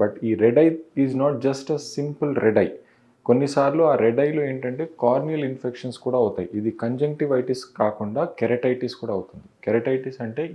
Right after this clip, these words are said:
ఈ మన నల్లగుడ్డు పైన ఇన్ఫెక్షన్ అనేది వస్తుంది. So ఇలాగే మన దగ్గర, మా దగ్గర ఒక పేషెంట్ వచ్చారు. తను ఆ కాంటాక్ట్ లెన్సెస్ పెట్టుకొని నిద్రపోయారు. And next day morning she woke up, she had red eye. This red eye is not a normal red eye,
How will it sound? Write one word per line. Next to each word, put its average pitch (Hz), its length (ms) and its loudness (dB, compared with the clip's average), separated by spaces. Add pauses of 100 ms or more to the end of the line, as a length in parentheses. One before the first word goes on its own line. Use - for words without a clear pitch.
ఈ 117 120 -4
మన 113 160 -2 (120)
నల్లగుడ్డు 139 580 -2
పైన 127 200 -4 (180)
ఇన్ఫెక్షన్ 120 500 -8
అనేది 110 300 -6
వస్తుంది. 95 360 -12 (1120)
So 131 60 2 (140)
ఇలాగే 151 320 8 (100)
మన 143 80 2 (100)
దగ్గర, 127 220 2 (100)
మా 120 160 2
దగ్గర 131 240 0
ఒక 135 180 -2
పేషెంట్ 120 380 -2
వచ్చారు. 113 340 -2 (600)
తను 123 180 4 (160)
ఆ - 20 4 (140)
కాంటాక్ట్ 151 420 2
లెన్సెస్ 139 380 -6
పెట్టుకొని 139 460 -2 (200)
నిద్రపోయారు. 113 560 2 (500)
And 113 140 2
next 127 220 0
day 165 140 0
morning 143 340 -2
she 151 120 -8 (100)
woke 127 200 2
up, 175 140 -4
she 147 180 -2
had 127 160 0 (120)
red 110 180 6
eye. 76 100 0 (240)
This 143 140 2 (120)
red 147 180 8
eye 165 100 6
is 147 160 -2
not 131 220 -2
a - 20 -4 (100)
normal 135 480 2
red 120 180 2
eye, 135 40 -2